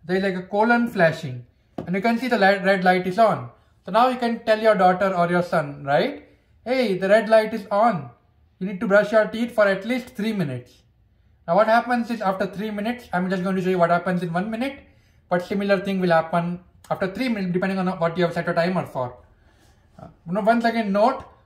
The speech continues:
for any button to work, you need to press one of these engage button on the left side or right side. Otherwise, the remaining buttons won't work. The only exception is when, when there is a green light and there is an alarm.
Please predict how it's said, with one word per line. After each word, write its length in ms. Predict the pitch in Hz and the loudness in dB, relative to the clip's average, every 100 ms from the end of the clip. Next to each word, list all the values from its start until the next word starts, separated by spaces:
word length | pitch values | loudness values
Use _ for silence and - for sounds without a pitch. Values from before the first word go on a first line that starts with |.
| _ | _
for 120 | 202 196 | -4 0
any 180 | 233 | 0
button 380 | 269 226 233 233 | 4 2 2 -2
to 60 | 220 | 0
work, 320 | 190 233 233 | 2 2 2
you 60 | 202 | -8
need 220 | 214 - | -8 -8
to 60 | 220 | -8
press 380 | - 202 202 | 2 2 2
one 200 | 175 208 | 0 2
of 200 | 226 202 | 4 2
these 140 | 196 190 | 0 0
engage 380 | 180 170 175 156 | 0 2 2 2
button 320 | 151 156 151 | -4 -2 -4
on 120 | 165 | -4
the 80 | 165 | 2
left 320 | 185 202 - | 2 2 2
side 200 | 214 196 | 2 4
or 100 | 180 | 2
right 280 | 160 156 - | 2 -2 -6
side. 280 | 135 120 120 _ _ _ _ - | -8 -8 -12 _ _ _ _ -6
Otherwise, 360 | 196 208 208 185 | 2 4 4 0
the 80 | |
remaining 380 | 190 196 208 202 | -2 -4 -6 -2
buttons 380 | 175 185 190 151 | -2 0 -4 -4
won't 260 | 156 160 135 | -4 -6 -6
work. 260 | 123 120 _ _ _ _ _ - | -12 -12 _ _ _ _ _ -8
The 80 | 202 | 0
only 260 | 208 269 | 0 2
exception 540 | 277 - 240 226 220 226 | 2 2 0 0 0 -2
is 100 | 202 | 0
when, 320 | 202 202 202 | -2 -2 -8
when 160 | 185 190 | -6 -2
there 100 | 202 | -2
is 80 | 190 | -2
a 60 | |
green 420 | 165 147 180 240 220 | -4 -4 -2 0 2
light 280 | 202 202 | 2 2
and 140 | 202 180 | 0 0
there 80 | 185 | 0
is 80 | 180 | 0
an 120 | 165 | -2
alarm. 420 | 151 151 127 | 0 2 0